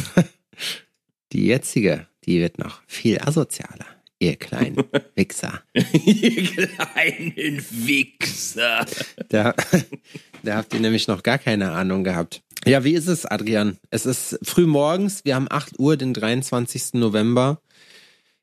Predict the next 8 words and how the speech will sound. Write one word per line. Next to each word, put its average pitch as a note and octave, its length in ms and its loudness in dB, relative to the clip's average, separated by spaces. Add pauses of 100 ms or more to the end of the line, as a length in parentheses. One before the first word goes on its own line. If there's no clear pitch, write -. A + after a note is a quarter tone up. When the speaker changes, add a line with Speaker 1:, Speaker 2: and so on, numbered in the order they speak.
(120)
Speaker 1:
Ähm, G#2+ 560 4
Speaker 2:
Ja. F#2+ 400 -4
Speaker 1:
was A2 180 0
geht A#2 200 0
ab? G#2+ 100 2
Speaker 2:
Ja, A2+ 680 4
ja. - 240 -12 (100)
Ähm, A#2 680 4